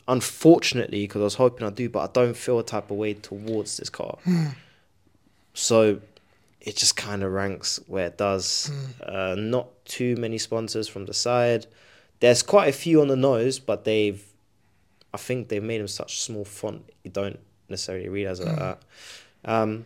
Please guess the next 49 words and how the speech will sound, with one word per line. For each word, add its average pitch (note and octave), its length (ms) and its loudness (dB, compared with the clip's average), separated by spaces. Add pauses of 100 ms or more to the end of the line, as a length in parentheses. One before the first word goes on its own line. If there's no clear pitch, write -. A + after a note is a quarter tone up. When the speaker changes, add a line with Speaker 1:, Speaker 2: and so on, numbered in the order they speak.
(120)
Speaker 1:
but C3+ 140 4
yeah, C3 80 10
they're C3 140 6
on D3+ 120 6
the C#3 60 4
way B2 180 8
up. B2+ 280 4 (260)
You D3+ 120 -4
never F#3 220 4
know. F#3+ 340 2
What, D3+ 260 -2
if D#3 240 -2
we D#3 100 -2
see D3+ 240 -2
this D3 320 -4
Williams B2 540 0
a A#2 60 -10
bit - 160 -6
further A#2 400 0
up - 140 -6
the G#2+ 60 -6
grid, A#2 460 -4
you E3 120 -4
might F3 220 0
start B1+ 220 -6
liking A2 340 -4
it. - 80 -12
Speaker 2:
Hmm. E3 180 0 (380)
Speaker 1:
But C3 180 2
for B2 120 0
now, D3 400 4 (340)
that's A2 260 -2
my, G2+ 320 0 (560)
that's - 200 -10
my F#2+ 100 -8
opinion. G2 460 -10
Speaker 2:
Hmm. F3 220 2 (640)
Speaker 1:
Yeah. D3+ 100 -6 (320)
Speaker 2:
I C3+ 100 -8
hear D#3 340 -2
it. - 240 -6
Speaker 1:
Um, C3 540 6 (120)
do B2+ 140 2
I B2 60 4
think C#3+ 240 2
this C3 180 0
is B2+ 120 -2
an C#3 140 4
upgrade? F3+ 540 6